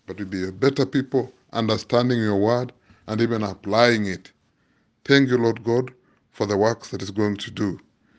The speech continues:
In Jesus' name I pray and believe. Amen. Uh, this morning leading verse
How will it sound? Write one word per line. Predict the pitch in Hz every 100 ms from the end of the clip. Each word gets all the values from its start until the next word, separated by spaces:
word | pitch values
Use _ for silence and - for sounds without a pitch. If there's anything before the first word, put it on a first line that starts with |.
| _ _ -
In | 107 95 82
Jesus' | 101 120 117 -
name | 104 104
I | 98
pray | 95 104
and | 98 95
believe. | 104 185 226 _ _ _ _ _ -
Amen. | 90 90 110 95 90 _ _ _ _ -
Uh, | 107
this | 98 - 165
morning | 151 151 131 104
leading | 123 117 101
verse | 95 107 110 -